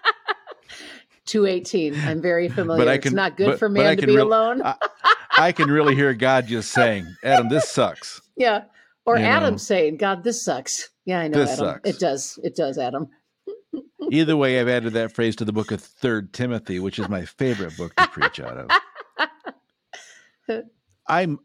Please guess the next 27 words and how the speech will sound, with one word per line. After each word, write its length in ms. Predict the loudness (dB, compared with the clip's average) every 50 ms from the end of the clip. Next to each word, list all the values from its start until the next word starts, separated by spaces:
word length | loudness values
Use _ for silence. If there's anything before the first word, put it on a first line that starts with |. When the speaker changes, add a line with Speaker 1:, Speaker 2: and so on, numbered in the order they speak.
| -6
Speaker 2:
I, 380 | -2 -2 0 0 0 0 0 0
uh, 460 | 2 0 0 -2 -4 -6 -8 -10 -14 -14 -18 -20 _ _ _ _ _ _ _ _ _ -2
I 80 | -2 0
was 160 | 0 -2 -4
the 100 | -2 -2
youngest 460 | 0 0 0 -2 -4 -6 -8 -8 -12
of 60 | -14 -14
four. 720 | -16 -18 _ -8 -8 -8 -8 -8 -8 -10 -10 -10 -12 -12 -10
I 60 | -8
was 180 | -8 -8 -8
the 120 | -8 -8 -6
leftover 920 | -6 -4 -4 -6 -6 -8 -12 -10 -10 -10 -10 -12 -14 -14 -14 -14 -16 -20 _ _ _
of 140 | -20 -20 -20
four. 680 | -20 -20 -20 -18 -14 -14 -12 -12 -10 -10 -10 -10 -10 -10
My 200 | -8 -8 -8 -8
dad 260 | -8 -8 -8 -8 -8
was 180 | -8 -10 -10 -10
a 120 | -12 -12 -14
pastor 580 | -14 -12 -10 -10 -8 -10 -10 -12 -12 -10 -10
and 140 | -10 -10 -12
church 380 | -12 -12 -12 -12 -12 -14 -16 -20 _
planter. 600 | -20 -16 -12 -12 -12 -12 -14 -16 -14 -14 -14 -14 -16 _ _ _ _ _ _ -20 _ _ _ _ _ _ _ _ -8
Speaker 1:
Hmm. 160 | -8 -6 -6 -8 -12 _ _ _ _ _ _ _ _ -8 -6
Speaker 2:
I 80 | -4
lived 260 | -4 -2 -2 -4 -4
in, 100 | -4 -4
like, 240 | -4 -4 -4 -6 -8